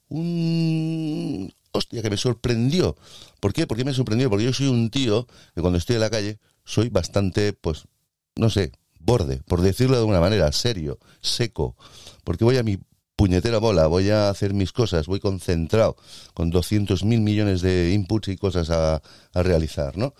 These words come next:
Aunque yo vaya de mi casa al parking, estoy pensando veinte mil cosas a la vez. Y cosas, pues bueno, que a lo mejor, pues, eh,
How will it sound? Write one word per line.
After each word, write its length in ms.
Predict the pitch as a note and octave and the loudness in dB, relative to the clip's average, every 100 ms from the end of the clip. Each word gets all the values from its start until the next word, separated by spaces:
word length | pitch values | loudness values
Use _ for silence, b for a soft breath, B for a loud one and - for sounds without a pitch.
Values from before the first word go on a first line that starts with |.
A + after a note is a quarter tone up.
| B B - | B B -8
Aunque 140 | - | -2
yo 80 | G2+ | 2
vaya 200 | A2+ G#2 | 2 0
de 100 | F#2+ | 0
mi 120 | F#2+ | 0
casa 260 | F2+ E2 E2 | -2 -2 -4
al 100 | D#2+ | -2
parking, 320 | A2 A#2 D3 | -2 -2 -4
estoy 220 | G#2+ A2 | -2 -2
pensando 360 | F#2+ F2+ G#2 A2 | -2 -2 0 2
veinte 280 | F#2 E2+ F2 | 0 0 2
mil 160 | F#2 | 2
cosas 300 | E2 D#2 D#2+ | 0 -2 -4
a 60 | D2 | -4
la 80 | C2+ | -6
vez. 220 | B1 - B B B B _ | -6 -12 B B B B _
Y 100 | - | -6
cosas, 300 | F2 E2+ G#2+ | -2 0 -2
pues 160 | - C#2 | -4 -4
bueno, 220 | E2 C#2 | -4 -4
que 60 | |
a 40 | C2 | -6
lo 60 | |
mejor, 220 | C2 D#2 D2 | -4 -4 -4
pues, 200 | D#2 C#2 | -6 -8
eh, 160 | C#2 | -10